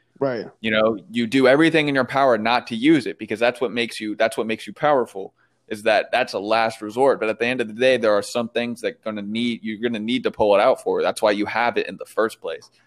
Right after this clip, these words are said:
Speaker 2: It's not
Speaker 1: Right.
Speaker 2: there for show. Uh, it's,
Speaker 1: Right.
Speaker 2: it's there to, to use. And I'm just wondering if, if it's, the time is coming when, you know,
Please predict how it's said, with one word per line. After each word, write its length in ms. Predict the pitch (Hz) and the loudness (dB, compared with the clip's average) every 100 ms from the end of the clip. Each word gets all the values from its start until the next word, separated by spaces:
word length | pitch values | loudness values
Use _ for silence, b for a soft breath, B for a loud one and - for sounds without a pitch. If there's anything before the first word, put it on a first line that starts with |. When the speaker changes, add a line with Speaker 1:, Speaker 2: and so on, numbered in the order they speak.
| _ | _
Speaker 2:
It's 140 | - - | -8 0
not 140 | 110 | 0
Speaker 1:
Right. 60 | 98 | 2
Speaker 2:
there 180 | 110 110 | 2 2
for 140 | - | -4
show. 460 | - 110 101 80 - B B B B B B B - | -4 2 2 2 -4 B B B B B B B -6
Uh, 280 | 95 87 80 | -4 -2 -4
it's, 200 | 101 - | -8 -4
Speaker 1:
Right. 220 | 143 143 | 2 4
Speaker 2:
it's 100 | 143 | 4
there 240 | 113 110 107 | 4 2 2
to, 240 | 90 87 - _ - | -2 -8 -10 _ -6
to 100 | 101 | -4
use. 560 | 98 117 117 95 - _ - | -2 0 0 -2 -8 _ -10
And 280 | 107 104 101 _ _ _ _ _ _ _ _ _ _ - | -6 -6 -8 _ _ _ _ _ _ _ _ _ _ -2
I'm 160 | 131 | 0
just 160 | 139 123 | 0 0
wondering 340 | 127 120 113 | 0 0 -2
if, 180 | 104 - | -4 -4
if 140 | 107 107 | -4 -4
it's, 220 | 101 - - _ | -8 -12 -18 _
the 140 | 104 | -6
time 340 | 107 - 123 117 | -4 0 2 2
is 120 | 110 | -2
coming 440 | - 127 117 110 | 0 0 0 -2
when, 360 | 107 101 101 101 _ _ _ _ _ _ _ _ _ _ _ _ - | -2 -4 -6 -10 _ _ _ _ _ _ _ _ _ _ _ _ -8
you 100 | 110 | -6
know, 180 | 95 | -6